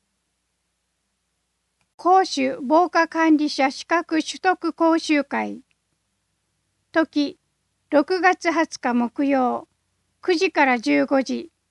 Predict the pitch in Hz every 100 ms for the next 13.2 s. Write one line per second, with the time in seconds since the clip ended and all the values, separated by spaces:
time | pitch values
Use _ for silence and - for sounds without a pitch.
0 | _ _ _ _ _ _ _ _ _ _
1 | _ - 294 294 370 392 - 339 339 330
2 | 330 302 277 - 302 269 - 247 277 277
3 | 277 262 233 233 311 _ _ _ _ _
4 | _ - 349 370 320 269 247 226 339 330
5 | 311 302 277 294 285 277 - - 226 214
6 | 220 _ _ _ _ _ _ _ _ _
7 | _ _ _ _ _ - 302 - 294 269
8 | - _ _ _ _ _ _ _ _ _
9 | - - 320 349 349 330 359 - 339 -
10 | 262 - 320 330 311 302 294 - 370 370
11 | 359 349 330 330 311 320 285 247 214 220
12 | 349 - 302 302 302 302 294 285 269 262
13 | 254